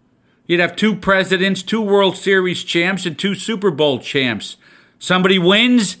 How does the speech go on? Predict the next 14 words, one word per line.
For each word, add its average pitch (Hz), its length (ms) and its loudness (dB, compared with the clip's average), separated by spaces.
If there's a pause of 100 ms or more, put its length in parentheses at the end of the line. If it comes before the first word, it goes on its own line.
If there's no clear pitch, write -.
somebody 160 680 0
loses. 147 720 0 (340)
That's 139 260 -2
all 131 220 0
there 123 160 -2
is 120 220 -4
to 123 240 -4
it. 98 160 -8 (3750)
So, 175 220 0
my 165 160 0
friends, 143 800 -4 (1700)
we 147 140 0
love 175 360 0
kids. 151 720 -4